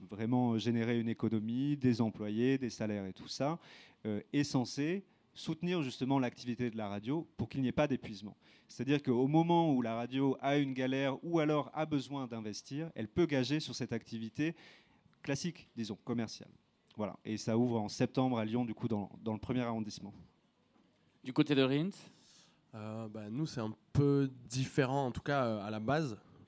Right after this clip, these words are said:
Speaker 3: puisqu'on a eu la chance d'avoir, euh, le soutien de Rinz F M, euh, sur les, les, euh, à peu près les trois premières années, euh, d'existence.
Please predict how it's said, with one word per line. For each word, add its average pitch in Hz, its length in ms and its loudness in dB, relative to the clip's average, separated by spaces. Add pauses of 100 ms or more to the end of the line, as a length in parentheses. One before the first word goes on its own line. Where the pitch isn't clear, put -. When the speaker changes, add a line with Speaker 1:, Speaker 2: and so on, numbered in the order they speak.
Speaker 3:
puisqu'on 113 440 -4
a 110 80 -2
eu 110 60 -4
la 110 140 -4
chance 127 360 -4
d'avoir, 104 380 -4
euh, 101 180 -4
le 104 120 -4
soutien - 300 -8
de 104 60 -4
Rinz 104 280 -4
F - 160 -4
M, 110 180 0
euh, 90 200 -4
sur 98 220 -4
les, 98 160 -2
les, 98 280 -4
euh, 87 200 -4
à - 20 -10
peu - 120 -8
près - 240 -6
les 98 80 0
trois 120 200 2
premières 107 460 -4
années, 110 320 -2
euh, 98 420 -4
d'existence. 101 800 -8